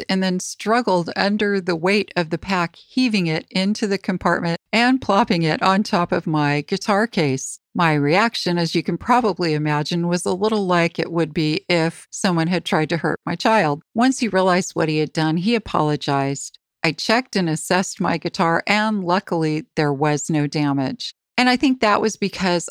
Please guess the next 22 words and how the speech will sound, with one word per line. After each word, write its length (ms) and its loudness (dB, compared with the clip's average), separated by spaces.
I 80 4
used 420 0
the 60 -4
kind 280 -2
of 120 -2
case 380 -2
that 120 0
is 160 -2
soft 420 0
on 120 0
the 100 0
outside 560 0
but 220 -2
hard 420 0
shell 540 0
on 140 0
the 140 2
inside. 460 -2
So 220 0
I 100 2
did 240 0
have 320 0